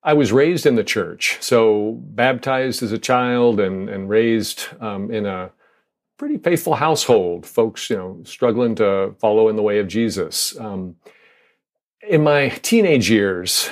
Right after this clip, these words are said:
uh, my family was, you know, feeling some stress. There was some, uh, fracturing going on in the family. And my way of reacting to that was a bit of rebelliousness.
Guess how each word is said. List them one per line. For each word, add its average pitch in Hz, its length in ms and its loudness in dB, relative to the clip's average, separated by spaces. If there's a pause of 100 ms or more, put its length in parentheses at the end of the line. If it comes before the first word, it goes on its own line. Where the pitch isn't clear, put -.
uh, 120 340 -6
my 131 180 -6
family 127 480 0
was, 98 540 -4
you 131 100 -12
know, 110 380 -12
feeling 131 340 2
some 113 200 -2
stress. 131 480 0
There 113 100 2
was 101 140 -4
some, 95 500 -8 (100)
uh, 98 380 -18
fracturing 123 500 0
going 117 240 2
on 113 200 -4
in 104 60 -6
the 101 60 -6
family. 110 580 -4 (360)
And 113 220 0
my 131 240 2
way 123 300 4
of 95 160 0
reacting 110 560 -4
to 110 100 0
that 98 200 0
was 101 180 -6
a 98 40 -2
bit 98 140 0
of 92 100 -2
rebelliousness. 123 960 -2